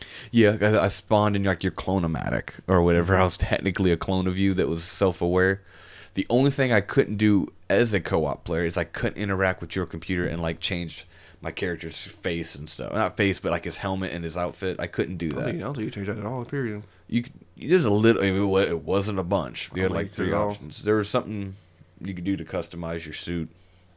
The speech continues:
Speaker 2: I really don't think there was.
Speaker 1: I thought it was, like, change the,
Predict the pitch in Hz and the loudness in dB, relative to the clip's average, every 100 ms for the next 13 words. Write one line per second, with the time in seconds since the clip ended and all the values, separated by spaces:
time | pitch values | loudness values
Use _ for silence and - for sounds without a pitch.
0 | _ _ - - - _ _ _ _ _ | _ _ -20 -20 -20 _ _ _ _ _
1 | _ _ _ _ _ - 104 107 117 101 | _ _ _ _ _ -20 -12 -8 -6 -6
2 | 104 101 101 107 104 101 - - _ _ | -6 -6 -4 -2 -2 -4 -8 -20 _ _
3 | _ - 98 107 107 101 90 - 104 101 | _ -12 -2 2 2 2 -4 -4 -4 -4
4 | 95 90 90 82 | -4 -2 -2 -2